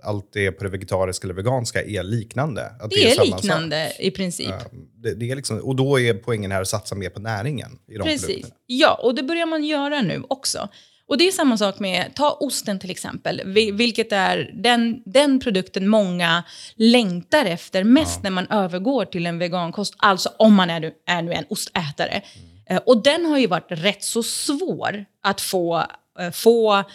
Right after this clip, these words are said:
Speaker 2: så lik som möjligt en mejeriprodukt utan att innehålla då komjölk eller getmjölk eller fårmjölk eller vad det nu än är man gör sin ost på.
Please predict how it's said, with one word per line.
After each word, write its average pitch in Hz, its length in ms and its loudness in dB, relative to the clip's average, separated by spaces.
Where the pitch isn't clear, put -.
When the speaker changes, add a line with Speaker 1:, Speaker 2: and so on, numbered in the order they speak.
Speaker 2:
så - 140 4
lik 233 280 4
som 233 260 6
möjligt 277 420 6
en 202 120 6
mejeriprodukt 208 1040 -2
utan 196 260 2
att 185 200 0
innehålla 196 600 0
då - 120 -6
komjölk 170 680 -2
eller 165 180 0
getmjölk 160 720 -6
eller 160 120 -4
fårmjölk 160 500 -4
eller 160 100 -2
vad 160 140 -2
det 165 40 -4
nu 160 140 -4
än 156 120 -4
är 160 80 -4
man 160 300 -2
gör 165 200 0
sin - 220 -4
ost - 240 -4
på. - 220 0